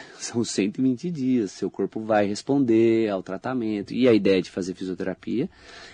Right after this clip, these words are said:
é que a pessoa, antes disso, fique boa e evite de ter outro problema.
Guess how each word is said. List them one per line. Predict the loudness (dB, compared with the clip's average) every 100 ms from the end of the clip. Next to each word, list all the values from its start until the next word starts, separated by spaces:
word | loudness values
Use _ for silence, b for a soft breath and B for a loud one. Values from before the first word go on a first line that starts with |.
| B
é | 0
que | 2
a | 2
pessoa, | 0 -2 -2 0 0 2
antes | 4 6 4 2 -4
disso, | -2 -4 -6
fique | -8 -6 -2
boa | 4 6 6 2 -4
e | -2 0
evite | 0 -2 -4 -6
de | -6
ter | -8
outro | -10
problema. | -8 -8 -8